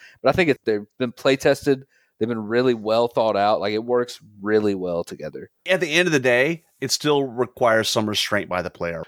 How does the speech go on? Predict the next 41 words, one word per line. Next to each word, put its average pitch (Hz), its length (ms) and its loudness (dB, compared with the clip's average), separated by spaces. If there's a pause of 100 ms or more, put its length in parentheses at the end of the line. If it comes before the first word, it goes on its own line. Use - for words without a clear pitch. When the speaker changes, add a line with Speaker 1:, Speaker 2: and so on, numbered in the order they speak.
Speaker 2:
There 131 180 0
are 147 360 2
a 156 60 -2
few 123 300 -4
things 127 400 0
that 143 120 -6
probably 113 600 0
could 127 260 -2
break 110 460 -2
the 117 80 -10
game, 104 480 -6
even 120 360 -6
at 101 120 0
that 104 220 0
level, 92 280 -6
right? 98 240 -6 (240)
And 135 300 0
when 139 120 2
you 131 180 2
have 139 320 -2
so - 200 0
few 127 200 -2
units, 113 680 0 (180)
it 139 180 0
could 139 200 2
swing 131 320 2
things. 87 240 -4 (240)
You 160 140 -2
know, 135 40 2
you 120 140 0
still 247 180 -4
need 170 140 2
to 120 80 0
have 113 280 0 (400)
folks 110 240 -2
come 117 180 0
to 113 60 -2
the 107 80 -2
table 98 360 -2
with, 95 200 -2
like, 92 280 -6